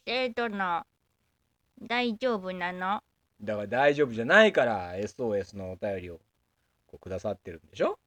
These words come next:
Speaker 1: いや、そうじゃなくて、頭大丈夫？
Speaker 2: <laughs> いやいやいやいやいやいや。そりゃ言い過ぎじゃないですか。頭大丈夫って。
Speaker 1: え、だっておかしいもの。
Speaker 2: え、おかしいものって。違う、正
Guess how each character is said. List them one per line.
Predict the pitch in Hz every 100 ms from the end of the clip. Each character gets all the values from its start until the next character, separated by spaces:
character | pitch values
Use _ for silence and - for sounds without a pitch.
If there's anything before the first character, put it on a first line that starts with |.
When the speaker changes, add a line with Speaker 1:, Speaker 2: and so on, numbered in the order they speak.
| _ _
Speaker 1:
い | 233
や、 | 294
そ | 294 349
う |
じ | 339
ゃ |
な | 349 339
く | 269
て、 | - 285
頭 | 269 285 339 330 302
大 | 302 311
丈 | 330 320
夫？ |
Speaker 2:
<laughs> |
い | 262
や |
い |
や |
い |
や | 294
い | 294
や |
い | 359 - 403 - 392 - - - - 453 - - 415 466 392 - _
や | -
い | - - - _ _ _ _ _ _ _ _ _ _ _ _ _ _ - _ 330 359
や。 | 226
そ | - 165 208
り | 262
ゃ | 269 277
言 | 226 247 269
い | 269
過 | 262
ぎ | 269
じ | 254
ゃ | 220
な | 165
い | 135
で | 120 110
す | 110
か。 | 113 92 95 104 127 - -
頭 | 320 - 269
大 | 214 -
丈 | 208 - 240 -
夫 | 185 135
っ |
て。 | 233
Speaker 1:
え、 | 302 285
だ | 302 349
っ | -
て | 370
お | 330 311
か | 359 370
し | - 381
い | 370
も | 359 349
の。 | 330 277 139
Speaker 2:
え、 | 143
お | 160 214
か | 277 302
し | 339
い | - - - - -
も | 226
の | 170
っ | 151
て。 | 151 110 240 302 285 226 -
違 | 202
う、 | 180
正 | 139 151 202 381